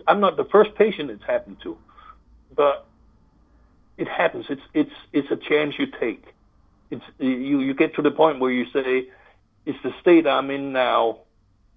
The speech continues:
acceptable, or are you willing to do pretty much anything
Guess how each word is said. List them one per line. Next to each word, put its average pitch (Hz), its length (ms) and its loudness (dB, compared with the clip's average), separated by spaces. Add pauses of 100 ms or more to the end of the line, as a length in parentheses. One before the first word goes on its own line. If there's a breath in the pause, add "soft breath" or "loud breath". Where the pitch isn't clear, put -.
(140)
acceptable, 139 840 0
or 110 220 0
are 113 100 0
you 117 140 -4
willing 123 320 -2
to 110 60 -8
do 120 200 -6 (100)
pretty 139 200 -6
much 110 220 -6 (200)
anything 131 560 -6